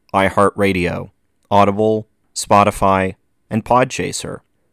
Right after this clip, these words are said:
Find us on Instagram at Mars on Life Show to keep up with the latest news, episodes, and gratuitous updates on the Red Planet. Have a question, comment, or request?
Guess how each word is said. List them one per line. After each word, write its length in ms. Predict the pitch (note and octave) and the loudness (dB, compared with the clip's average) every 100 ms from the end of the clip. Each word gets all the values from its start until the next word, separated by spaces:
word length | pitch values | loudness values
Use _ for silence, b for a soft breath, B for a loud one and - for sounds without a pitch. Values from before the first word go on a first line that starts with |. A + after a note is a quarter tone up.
| _ _ | _ _
Find 320 | _ A2+ B2 C3 | _ 4 4 4
us 160 | - | 2
on 120 | B2 | -2
Instagram 680 | A#2 A#2+ - G2+ F2+ F2 - - | 0 -4 -4 -4 -4 -4 -8 -6
at 180 | F#2 F#2 | -6 -4
Mars 280 | F#2+ F#2+ | -4 -2
on 140 | G2+ F#2+ | -2 -2
Life 200 | F#2 F2+ | -2 -4
Show 380 | - G#2+ F2+ D#2+ | -2 0 -2 -4
to 80 | |
keep 240 | - G#2 - | -8 -8 -2
up 180 | G#2 - | -2 -2
with 160 | G2+ | -6
the 80 | F#2+ | -2
latest 380 | F#2+ G2 G2 - | 0 0 -2 -4
news, 560 | G2+ F#2 E2 E2+ - - - | -2 -2 -4 -8 -12 -16 -8
episodes, 720 | A2+ - - - - - - _ _ _ _ - | -8 -4 -4 -4 -4 -8 -12 _ _ _ _ -2
and 180 | E3 F3 | -2 0
gratuitous 520 | B2+ - G#2 G2+ - | -2 0 2 2 0
updates 580 | G2 - G2 E2 - F2+ | -4 -4 -6 -6 -4 -4
on 120 | F2 | -2
the 100 | E2+ | 0
Red 200 | F2 E2+ | -2 -2
Planet. 440 | F#2+ F2+ - - _ _ _ _ _ _ _ _ | -6 -6 -6 -12 _ _ _ _ _ _ _ _
Have 160 | - G2 | -4 -2
a 40 | |
question, 520 | F#2+ G#2 G2+ - G#2 G2+ | 2 2 2 0 -2 -2
comment, 420 | - G2 G2 F#2+ | 2 2 2 -2
or 80 | G2+ | -4
request? 640 | F2 - G2+ A2+ - - | -8 -2 0 0 -4 -14